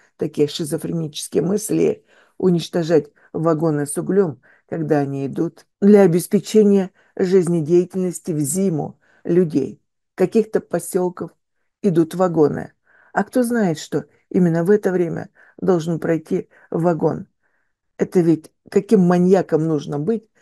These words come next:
чтобы сидеть, разрабатывать операцию, узнавать у кого-то, когда должен пройти вагон с углём, а знает ли он, что он должен пройти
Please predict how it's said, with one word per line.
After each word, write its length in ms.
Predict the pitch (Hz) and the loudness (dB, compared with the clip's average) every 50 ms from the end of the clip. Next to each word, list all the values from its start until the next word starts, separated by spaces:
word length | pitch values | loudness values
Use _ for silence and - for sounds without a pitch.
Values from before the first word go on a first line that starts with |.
| _ _ _ _ | _ _ _ _
чтобы 320 | - - - 160 143 143 | -8 -4 -2 0 0 0
сидеть, 480 | 139 - - 160 156 208 220 208 214 - _ _ _ _ | -2 -2 -6 -2 4 6 6 6 4 0 _ _ _ _
разрабатывать 840 | - - 170 165 151 170 170 165 - 165 151 151 - 151 147 - - | -2 0 0 0 0 -2 -2 0 0 -2 -2 -2 -4 -8 -8 -8 -8
операцию, 640 | - - - 196 226 220 202 - - - 160 - - | -6 -4 0 2 2 2 0 -2 -4 -6 -6 -4 -2
узнавать 580 | - 196 165 180 185 185 185 180 165 147 151 _ _ - _ _ | -4 -4 -2 -4 -4 -4 0 0 0 0 -2 _ _ -20 _ _
у 80 | - | -12
кого-то, 480 | - - 190 185 196 214 196 196 - - | -6 -4 0 4 4 4 4 4 0 -6
когда 420 | - - - 170 165 175 185 170 | -6 -6 -6 -4 -4 -4 -4 -4
должен 460 | 160 - 175 - 185 165 - 170 165 - | 0 2 2 2 2 0 -4 -8 -8 -4
пройти 460 | - 165 170 156 - 202 196 - - _ _ _ - | -4 -4 -4 -4 -2 -2 -4 -4 -4 _ _ _ -6
вагон 380 | - 190 180 170 190 180 170 | -2 -2 0 0 0 -2 -2
с 100 | 165 - | -4 -8
углём, 380 | 185 170 175 190 226 226 202 214 _ _ - - - - | -8 -4 -2 -2 -2 -2 -2 -6 _ _ -20 -20 -6 -2
а 120 | - 208 | -2 0
знает 320 | 185 202 226 220 208 202 | 2 2 4 4 4 4
ли 100 | 214 208 | 4 4
он, 200 | 220 233 226 196 | 4 4 2 0
что 200 | - - - - | -4 -4 -4 -4
он 220 | - - - - 170 | -4 -4 -6 -2 4
должен 400 | - - 220 185 156 165 160 - | 6 8 8 8 6 0 -6 -4
пройти 400 | - 92 170 - - - - | -4 -4 -4 -4 -6 -8 -10